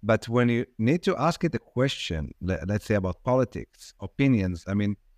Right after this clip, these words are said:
we're at a place today in the world where it's quite clear that we can't even agree on the facts.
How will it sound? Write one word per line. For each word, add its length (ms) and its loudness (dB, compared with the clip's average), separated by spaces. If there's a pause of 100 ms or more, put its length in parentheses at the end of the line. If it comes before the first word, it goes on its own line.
we're 200 4
at 100 2
a 60 0
place 380 0
today 300 0
in 80 2
the 80 2
world 240 2
where 140 2
it's 140 -4
quite 300 -2
clear 260 0
that 160 -6
we 80 -6
can't 220 0
even 180 -2
agree 200 0
on 120 0
the 60 -6
facts. 360 -8